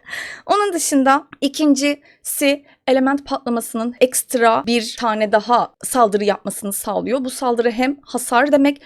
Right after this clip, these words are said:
hem de ekstra bir element yüklemek demek. O sebepten dolayı karakterin en iyi erken takım yıldızı olduğunu söyleyebiliriz ikinci takım yıldızının. Ee, dördüncü takım yıldızı H P, yani can yüzdesi, c-, can ile güçlenen karakterlerin,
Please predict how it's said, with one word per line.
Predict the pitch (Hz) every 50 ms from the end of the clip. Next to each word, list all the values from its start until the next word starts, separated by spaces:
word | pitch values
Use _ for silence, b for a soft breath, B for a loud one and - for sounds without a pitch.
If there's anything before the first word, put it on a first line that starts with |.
| B B
hem | B 285 277 269 247
de | 262 285 320 - _ _ _
ekstra | 330 285 - - - 254 247 240
bir | 277 - -
element | 214 214 214 208 202 208 - -
yüklemek | 202 - 196 185 185 180 180 - -
demek. | 185 220 269 269 - -
O | 311
sebepten | 294 - 262 247 247 247 - 254 247 233
dolayı | 226 220 220 214 233 269 330 b b b b
karakterin | - 359 330 285 262 254 - 233 233 254 254 - _
en | 285 294 302 294 285
iyi | 254 220 196 208 254 269 - _
erken | - 233 233 226 - 262 254 254
takım | 254 226 - 247 240
yıldızı | 233 226 208 196 196 196 214
olduğunu | 196 202 196 208 214 254
söyleyebiliriz | - - 226 202 196 202 202 185 185 185 170 165 190
ikinci | - - - 175 -
takım | - - 185 - - 180
yıldızının. | 175 180 180 175 185 180 190 185 214 277 285 277 B B B B B B B _
Ee, | 233 233 240 240
dördüncü | 370 359 302 320 311 285 -
takım | - 320 294 - 311 294 285
yıldızı | 285 285 277 247 262 247 254 311 370 427 b b b b b b
H | - 269 320 320 320
P, | - - 330 277 - -
yani | 202 185 190 190 - - 196
can | 190 247 269 277 277 277
yüzdesi, | 269 247 202 196 226 220 - - - 202 196
c-, | 208 262 214
can | 202 277 302 320 320 -
ile | 254 226
güçlenen | 214 202 214 - - 220 208 202 208
karakterlerin, | 214 233 220 202 202 - - - 220 202 202 185 190 202 220 226 208 214